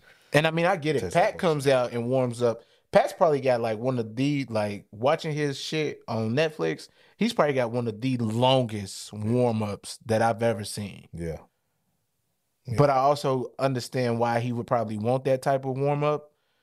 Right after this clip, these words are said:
Speaker 1: because of the things he can do on the, on the field. So it's like, bruh,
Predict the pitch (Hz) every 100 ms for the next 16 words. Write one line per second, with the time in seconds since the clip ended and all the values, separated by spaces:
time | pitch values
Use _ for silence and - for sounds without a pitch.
0 | _ _ _ _ _ _ _ _ _ _
1 | _ - 110 123 - 135 127 123 113 -
2 | - - 113 110 123 123 120 117 117 113
3 | 113 110 110 107 113 110 107 135 123 101
4 | - _ _ - 113 113 113 113 107 120
5 | 110